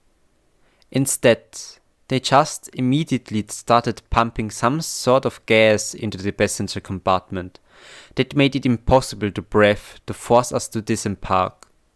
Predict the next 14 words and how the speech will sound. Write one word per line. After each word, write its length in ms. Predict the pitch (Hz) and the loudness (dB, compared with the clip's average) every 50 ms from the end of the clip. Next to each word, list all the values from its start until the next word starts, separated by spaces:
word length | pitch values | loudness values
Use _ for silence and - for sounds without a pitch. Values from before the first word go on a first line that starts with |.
| _ _ _ _ _ _ _ _ _ _ _ _ _ _ _ | _ _ _ _ _ _ _ _ _ _ _ _ _ _ _
As 140 | - 131 - | -6 0 2
I 140 | 151 151 170 | 4 4 4
was 240 | 170 180 175 - - | 4 2 0 0 0
running 340 | 131 135 156 175 170 139 - | 2 2 2 2 0 0 4
out 320 | 123 131 147 151 - - | 4 4 4 4 0 -6
of 100 | 131 - | -8 -8
the 80 | - 117 | -8 -6
transport, 880 | - 113 110 110 117 117 - - 123 123 131 131 _ - - - - _ _ _ _ _ - | -2 0 0 0 0 -4 -4 0 2 0 0 0 _ -18 -18 -18 -20 _ _ _ _ _ -4
none 280 | 127 131 139 143 135 | 2 4 6 6 6
of 200 | 120 110 98 - - | 4 0 0 -4 -6
the 100 | - 101 | -8 -6
crew 500 | - - - 113 113 104 98 95 92 101 - | -6 -6 -2 -2 0 0 0 -4 -6 -6 -4
I 120 | - 104 | -4 -4
passed 600 | - - - 101 104 110 127 - - - - | -2 0 2 4 4 2 2 -4 -14 -16 -20